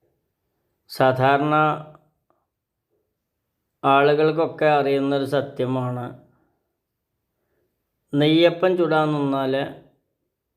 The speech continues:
വിരുന്നുകാർ വരുന്നുണ്ടെങ്കിൽ നെയ്യപ്പം നല്ല പൊങ്ങി വരില്ല, അതിനെന്തൊക്കെയോ ഒരു കുഴപ്പമുള്ള രൂപത്തിലാവും.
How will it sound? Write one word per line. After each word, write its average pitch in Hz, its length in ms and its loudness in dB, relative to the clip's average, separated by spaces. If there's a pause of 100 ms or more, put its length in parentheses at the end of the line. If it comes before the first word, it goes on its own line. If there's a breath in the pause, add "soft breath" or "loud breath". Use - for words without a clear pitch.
(1120)
വിരുന്നുകാർ 185 600 4 (140)
വരുന്നുണ്ടെങ്കിൽ 170 640 0
നെയ്യപ്പം 143 520 -2 (2000)
നല്ല 143 320 4 (100)
പൊങ്ങി 139 400 0
വരില്ല, 123 300 -4 (1900)
അതിനെന്തൊക്കെയോ 151 680 2
ഒരു 151 120 -2
കുഴപ്പമുള്ള 143 580 0 (100)
രൂപത്തിലാവും. 127 680 -6